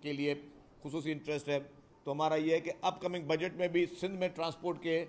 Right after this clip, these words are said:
ए, सॉल्यूशन के लिए, मज़ीद ट्रांसपोर्ट को लाने के लिए कोशिश की जाए। अभी इसके अलावा भी हमने कुछ बसेस procure, ए, management ले आए हैं, जो आपने देखा, जिसका हमने कुछ दिन पहले इफ्तिताह, कुछ हमारे पास आ भी गई थी, वो जो green color की बसेस थी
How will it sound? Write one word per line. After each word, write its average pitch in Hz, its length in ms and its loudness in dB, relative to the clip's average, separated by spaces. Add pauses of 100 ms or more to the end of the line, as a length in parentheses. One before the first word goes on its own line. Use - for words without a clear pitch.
(460)
ए, 143 840 -2
सॉल्यूशन 170 420 -2
के 165 120 -2
लिए, 147 260 4 (420)
मज़ीद 170 300 2
ट्रांसपोर्ट 165 420 -2
को 156 60 -4
लाने 151 220 0
के 151 100 -8
लिए 151 80 -4
कोशिश - 240 -6
की 143 140 -6
जाए। 139 180 2 (380)
अभी 165 180 2
इसके 165 200 -2
अलावा 165 240 6
भी 165 120 4
हमने 160 260 2 (260)
कुछ 165 160 -2
बसेस 156 320 -4
procure, 156 480 0 (420)
ए, 139 300 4
management 151 380 -4
ले 143 140 4
आए 165 220 4
हैं, 160 480 -2
जो 143 100 2
आपने 147 160 -2
देखा, 151 200 2
जिसका 151 200 -2
हमने 156 120 -2
कुछ 151 160 -4
दिन 147 140 -6
पहले 147 200 -2
इफ्तिताह, 147 300 -2
कुछ 139 380 -6
हमारे 147 220 0
पास 143 120 -4
आ 139 140 4
भी 156 120 -2
गई 156 180 -2
थी, 156 60 -4
वो 147 120 -4
जो 143 100 -6 (280)
green 147 280 -6
color 151 180 -4
की 147 120 -8
बसेस 139 300 -8
थी 147 220 -8